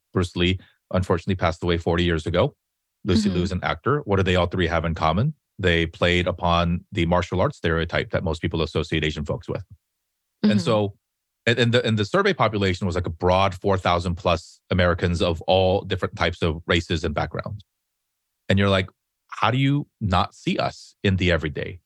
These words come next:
Speaker 1: Our vice president is Asian American. Um, you know, people who win gold medals for this country, right? Like Chloe Kim and other folks are Asian American.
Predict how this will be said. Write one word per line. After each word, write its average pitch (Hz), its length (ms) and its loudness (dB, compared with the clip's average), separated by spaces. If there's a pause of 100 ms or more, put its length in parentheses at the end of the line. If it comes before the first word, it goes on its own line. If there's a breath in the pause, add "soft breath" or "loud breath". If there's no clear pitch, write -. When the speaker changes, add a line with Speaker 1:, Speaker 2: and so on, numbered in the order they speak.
(120)
Speaker 1:
Our 87 140 4
vice 85 240 2
president 151 540 0
is 82 280 0
Asian 82 280 -2
American. 73 480 -4 (400 soft breath)
Um, 82 500 2 (560)
you 101 100 2
know, 73 200 -6
people 101 320 -2
who 107 100 -2
win 98 220 2
gold 95 240 0
medals 101 300 2
for 98 120 -2
this 87 180 -2
country, 78 500 -6 (520)
right? 87 280 2
Like 87 260 0
Chloe 90 300 0
Kim 87 320 0
and 85 180 -2
other 82 200 0
folks - 460 -4
are 85 180 4
Asian 80 300 -2
American. 76 520 -4